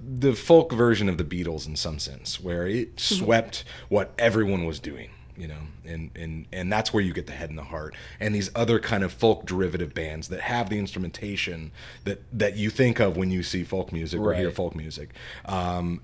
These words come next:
Speaker 1: and, but,
Speaker 2: I hope
Speaker 1: but
Speaker 2: the head and the heart do not listen to this. It's terrible. We're
Speaker 1: I think they're
Speaker 2: referencing them
Speaker 1: great.
Speaker 2: so much.
Speaker 1: No, no, no, no, they're, they're great. But, um, but i-, the, if you go back in bluegrass, you see the same thing. So let's get historical about it.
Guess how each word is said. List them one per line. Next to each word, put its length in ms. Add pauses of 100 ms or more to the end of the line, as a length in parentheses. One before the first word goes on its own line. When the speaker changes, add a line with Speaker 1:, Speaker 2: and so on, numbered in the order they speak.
Speaker 1:
and, 380
but, 140
Speaker 2:
I 120
hope 100
Speaker 1:
but 100
Speaker 2:
the 80
head 120
and 60
the 40
heart 160
do 140
not 360
listen 260
to 100
this. 260
It's 140
terrible. 380
We're 240
Speaker 1:
I 80
think 100
they're 120
Speaker 2:
referencing 20
them 100
Speaker 1:
great. 220
Speaker 2:
so 180
much. 320 (160)
Speaker 1:
No, 60
no, 200
no, 100
no, 260
they're, 140
they're 180
great. 300 (340)
But, 340
um, 440 (260)
but 200
i-, 340
the, 100 (280)
if 140
you 60
go 160
back 200
in 80
bluegrass, 420
you 60
see 140
the 60
same 180
thing. 160
So 100
let's 180
get 140
historical 400
about 200
it. 80